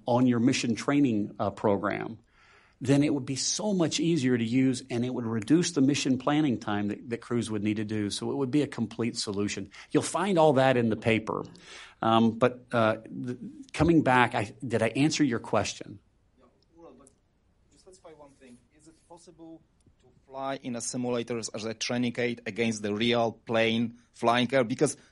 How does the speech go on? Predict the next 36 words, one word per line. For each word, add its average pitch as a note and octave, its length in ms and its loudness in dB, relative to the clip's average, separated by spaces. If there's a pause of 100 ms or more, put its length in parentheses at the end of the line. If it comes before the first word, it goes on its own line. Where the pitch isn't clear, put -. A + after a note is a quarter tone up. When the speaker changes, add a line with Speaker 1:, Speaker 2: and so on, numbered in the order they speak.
(100)
Speaker 2:
that's D#3 320 0
one D#3 180 6
of C3 120 -4
the, C#3 240 2
you C#3+ 80 -2
know, C#3 180 -2 (220)
a-, - 40 -2
almost E3+ 400 -4
twenty-five D#3 360 0
to D3+ 80 -8
thirty D3 200 0
percent C#3+ 380 0
of D3 140 2
our C#3 180 6
mission C#3+ 380 2
in B2+ 100 -2
F C3 140 -2
sixteen B2+ 340 -8
community C3+ 420 -4
is B2+ 160 -8
just B2 280 -12
training D#3+ 380 -2
aid. F#2+ 220 -10 (200)
Speaker 1:
I C#3+ 60 0
believe D#3 260 4
Speaker 2:
You D#3+ 80 8
Speaker 1:
that's D3 140 6
Speaker 2:
don't D3+ 100 6
Speaker 1:
right. D#3+ 180 8
J D#3+ 180 4
R, D3+ 120 6
can D3+ 160 0
you D#3 100 10
answer D3+ 220 4
that C#3 120 2
question? C#3 440 0